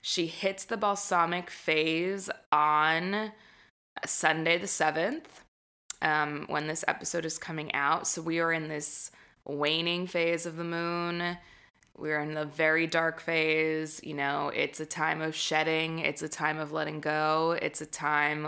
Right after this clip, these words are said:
when you are best served, you know, tidying up around the house, finishing projects. This isn't the time to be starting anything new. That all being said, um, I've written about this. I've talked about this on the pod. Like,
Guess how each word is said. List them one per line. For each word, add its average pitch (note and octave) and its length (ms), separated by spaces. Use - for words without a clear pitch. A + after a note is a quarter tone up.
when D3+ 220
you D3+ 100
are D3 140
best D3+ 400
served, D#3+ 640
you D#3 80
know, D3 400
tidying E3 540
up D#3+ 160
around D3+ 300
the D3+ 80
house, F#3 680
finishing E3 640
projects. D#3+ 960
This - 160
isn't A#3 280
the B3+ 80
time F#3 320
to E3+ 80
be F3 100
starting D3+ 500
anything D3+ 540
new. E3 500
That G3 200
all G3 120
being F3+ 240
said, A#3 580
um, D#3 400
I've D3+ 220
written F#3+ 240
about F#3 300
this. F3+ 260
I've D3+ 140
talked E3+ 360
about F3 200
this E3 160
on D#3+ 120
the D#3 80
pod. E3 640
Like, D3+ 360